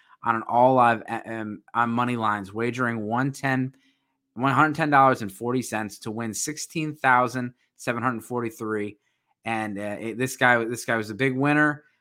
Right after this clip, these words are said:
Uh, WynnBET truly, hashtag D Gens only. Um, there's so much to choose from. All you have to do is head over to sportsgamblingpodcast dot com backslash wynnbet, just so they know we sent you. That's sportsgamblingpodcast dot com backslash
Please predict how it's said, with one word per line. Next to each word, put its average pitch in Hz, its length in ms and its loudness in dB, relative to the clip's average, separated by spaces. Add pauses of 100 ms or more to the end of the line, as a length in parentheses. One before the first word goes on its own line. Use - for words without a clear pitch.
(100)
Uh, 113 180 6
WynnBET 135 380 2
truly, 139 420 2
hashtag 113 440 -2
D 113 140 -8
Gens 107 280 -6
only. 131 500 -2 (260)
Um, 113 180 0
there's 110 120 -6
so 175 120 -2
much 180 180 -2
to 160 80 -6
choose 143 280 -2
from. 139 200 -2
All 135 180 0
you 143 80 0
have 135 100 -4
to 131 80 -6
do 127 120 0
is 123 120 -6
head 120 120 -4
over 117 180 -4
to - 120 -14
sportsgamblingpodcast 107 1040 -6
dot 107 200 -2
com 101 220 -2
backslash 95 420 -10
wynnbet, 143 360 0 (400)
just 127 160 -8
so 151 60 -4
they 151 100 0
know 143 120 0
we 147 100 0
sent 127 320 -4
you. 127 120 -2
That's 104 180 -4
sportsgamblingpodcast 110 920 -6
dot 98 180 -2
com 101 200 -2
backslash 98 360 -8